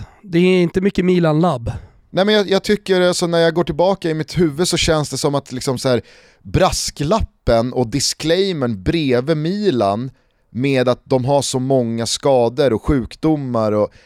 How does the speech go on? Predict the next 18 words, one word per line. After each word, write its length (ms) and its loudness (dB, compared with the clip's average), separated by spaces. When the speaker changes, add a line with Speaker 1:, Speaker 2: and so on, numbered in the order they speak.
Speaker 2:
alltså, 220 -2
det, 220 -8
det 140 -4
känns 240 -2
som 120 -4
att 180 -6
så 420 0
har 120 2
det 80 2
låtit 640 0
nu 460 -2
i 140 0
ett 160 -2
och 60 -6
ett 60 -6
halvt 200 -6
år. 180 -6
Speaker 1:
Ja. 240 2